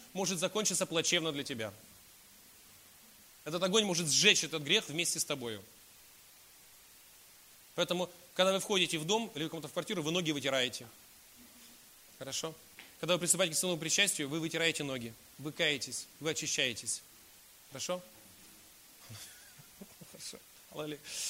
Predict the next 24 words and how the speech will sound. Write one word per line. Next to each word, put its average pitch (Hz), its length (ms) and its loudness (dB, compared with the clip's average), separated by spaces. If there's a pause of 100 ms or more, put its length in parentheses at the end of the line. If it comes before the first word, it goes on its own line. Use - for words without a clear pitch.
(1300)
«Ибо 185 180 10
кто 202 140 4
ест 226 260 8
и 196 60 4
пьет 208 240 4
недостойно, 196 580 6
тот 160 220 0
ест 208 240 4
и 165 60 4
пьет 185 220 0
осуждение 170 640 4 (260)
себе, 139 280 4
не 151 120 2
рассуждая 170 500 6
о - 20 4
теле 160 220 6
Господнем. 120 500 -2 (220)
Оттого 202 340 6
многие 214 280 6
из 165 100 2
вас 175 200 6
немощны 185 520 4
и 180 160 2
больны, 165 520 6